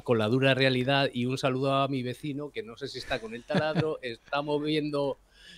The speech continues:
el sofá o, que nunca suele pasar esto, pero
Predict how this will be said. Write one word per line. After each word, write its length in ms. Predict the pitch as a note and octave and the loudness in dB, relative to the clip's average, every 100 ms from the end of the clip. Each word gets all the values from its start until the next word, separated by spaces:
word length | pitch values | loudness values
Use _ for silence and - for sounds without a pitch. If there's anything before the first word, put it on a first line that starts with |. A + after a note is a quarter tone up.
| - | -8
el 180 | C3+ D3 | -4 0
sofá 560 | - D#3 - D#3 D#3 D3 | 0 2 6 8 8 6
o, 500 | B2 B2 A#2 A2 G2+ G2+ - | 6 8 8 6 2 -6 8
que 100 | B2 | 10
nunca 220 | A3 B3+ | 12 12
suele 200 | - F#3+ | 12 10
pasar 260 | D3+ D3 F3 | 10 10 8
esto, 320 | G#3 - G#3+ | 8 4 0
pero 240 | A#2+ F#2+ | 2 0